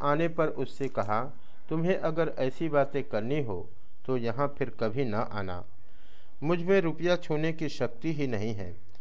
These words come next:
और न मैं रुपया पास ही रख सकता हूँ।" उसकी बुद्धि बड़ी सूक्ष्म थी।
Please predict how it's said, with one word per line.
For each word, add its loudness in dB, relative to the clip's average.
और 6
न 2
मैं 2
रुपया 2
पास 2
ही 0
रख 0
सकता -2
हूँ।" -2
उसकी 2
बुद्धि 0
बड़ी 2
सूक्ष्म -2
थी। -2